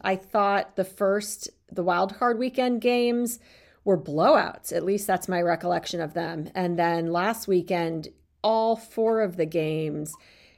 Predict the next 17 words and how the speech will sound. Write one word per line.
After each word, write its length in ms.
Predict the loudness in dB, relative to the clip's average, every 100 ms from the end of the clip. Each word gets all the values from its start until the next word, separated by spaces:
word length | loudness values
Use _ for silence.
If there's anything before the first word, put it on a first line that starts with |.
| _ _
came 300 | -2 2 4
down 400 | 4 4 2 0
to 240 | 0 -2
the 120 | 0
very 400 | 2 4 6 4 2
end. 460 | -2 -2 -4 -10 -6
And 400 | -2 0 -2 -2
there 120 | 0
was 120 | 0
certainly 300 | -2 -4 -4
some 220 | -4 -6 -6
controversy 580 | -6 -6 -4 -4 -4
here 220 | -4 -2 -2
and 120 | -2
there 200 | -2 -2
or 40 |
whatnot, 500 | 0 -2 -2 -6 -8